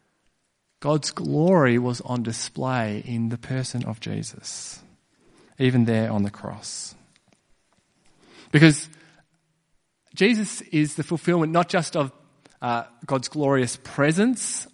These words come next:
on earth, but also God's gracious atonement in his work on the cross. He is the one providing atonement, that sacrifice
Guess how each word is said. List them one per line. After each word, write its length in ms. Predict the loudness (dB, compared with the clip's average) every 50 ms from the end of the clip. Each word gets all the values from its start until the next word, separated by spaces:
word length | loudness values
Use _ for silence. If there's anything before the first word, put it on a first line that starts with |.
| _
on 200 | -2 0 0 2
earth, 400 | 2 2 2 2 2 -2 -4 -10 -20 -20 -20 -20 -20 _ _ _ _ _ _ _ _ _ _ _
but 160 | -2 -2 -2
also 600 | 0 0 2 2 2 2 0 0 0 0 0 0
God's 280 | 0 -2 -2 -4 -4 -6
gracious 640 | -8 -4 0 2 2 2 2 0 -2 -6 -6 -8 -12 -12
atonement 880 | -12 -10 -12 -10 -6 -2 0 2 2 2 0 -2 -6 -12 -16 -18 -18 -20 _ _ _ _ _ _ _ _ _ _ _ _ _ _ _ _ _ _ _ _ _ _ _ _ _ _ _ _ _ _ _ _ _ _ _ _ _ _ _ _ _ _ _ _ _ _ _ _ _ _ _ _ _
in 140 | -6 -4 -2
his 160 | -2 -2 -2
work 460 | 0 4 6 6 6 6 4 0 -4 -4
on 160 | -4 -2 -2
the 80 | -4 -6
cross. 720 | -8 -8 -8 -8 -8 -10 -12 -12 -10 -10 -10 -12 -14 -16 _ -20 -20 _ _ _ _ _ _ _ _ _ _ _ _ _ _ _ _ -20 -20 -20 _ -4
He 200 | 2 4 6 6
is 120 | 6 6
the 100 | 2 0
one 220 | -2 0 0 -2 -2
providing 560 | -4 -4 -4 -2 0 0 0 -2 -4 -6 -8
atonement, 880 | -10 -12 -12 -10 -8 -4 -4 -4 -4 -4 -6 -8 -12 -14 -16 -18 -18 -20 _ _ _ _ _ _ -10
that 200 | -8 -8 -8 -10
sacrifice 1040 | -8 -4 -4 -4 -4 -4 -8 -12 -10 -8 -8 -8 -8 -8 -12 -14 -16 -16 -16 -18 -20